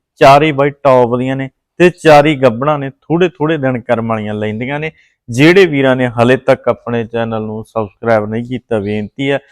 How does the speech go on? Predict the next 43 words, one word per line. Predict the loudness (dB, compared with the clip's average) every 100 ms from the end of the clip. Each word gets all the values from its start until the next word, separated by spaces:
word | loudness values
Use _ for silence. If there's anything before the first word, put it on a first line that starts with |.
| _ _ 0
ਚੈਨਲ | 2 4 0
ਨੂੰ | -2 -4 -2
ਸਬਸਕ੍ਰਾਈਬ | -2 -2 2 2 4
ਕਰ | 4 4
ਲਓ, | 4 0 -2 0
ਨਾਲ | 4 6
ਲੱਗਿਆ | 4 2 0
ਘੰਟੀ | 2 -2 -2 -2
ਦਾ | -2
ਬਟਨ | -4 -8 -8
ਪ੍ਰੈਸ | -4 -4 -4 -4
ਕਰ | -2
ਲਓ | -2
ਜੀ, | -4
ਤਾਂ | -4 -4
ਕਿ | -4 -6
ਹਰ | -4 -6
ਇੱਕ | -6
ਆਉਣ | -8 -4
ਵਾਲੀ | -4 -6
ਨਵੀਂ | -8
ਵੀਡੀਓ | -8 -8 -8
ਦਾ | -8
ਨੋਟੀਫਿਕੇਸ਼ਨ | -10 -10 -14 -8 -8 -6 -10 -10 _ _ _
ਸਭ | 0 2 2
ਤੋਂ | 0
ਪਹਿਲਾਂ | 0 0 0 -2
ਤੁਹਾਡੇ | -4 0 0 -2
ਤੱਕ | -8 -16
ਪਹੁੰਚ | _ -12 -10
ਸਕੇ | -8 -8 -8
ਜੀ। | -14 -20 _ _ 4
ਆਓ | 6 4
ਪੁੱਛ | 0 -4 -4 -2
ਲੈਂਦੇ | -4 -6
ਹਾਂ | -10
ਬਾਪੂ | -10 -10 -12
ਤੋਂ | -12
ਡਿਟੇਲ। | -12 -10 -12 -12 _ 2
ਆ | 4
ਜਾਓ | 4 0
ਬਾਪੂ | -4 -10
ਜੀ। | -16